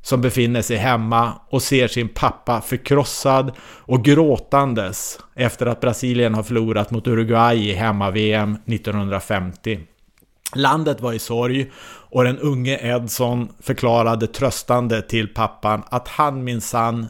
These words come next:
skulle vinna V M-guldet till Brasilien.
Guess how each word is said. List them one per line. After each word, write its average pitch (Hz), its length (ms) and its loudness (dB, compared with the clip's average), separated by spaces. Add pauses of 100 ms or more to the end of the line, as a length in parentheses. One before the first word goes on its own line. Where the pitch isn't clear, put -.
skulle 104 280 -6
vinna 104 560 -2
V 107 180 -2
M-guldet 98 920 -8
till 101 140 -8
Brasilien. 98 720 -6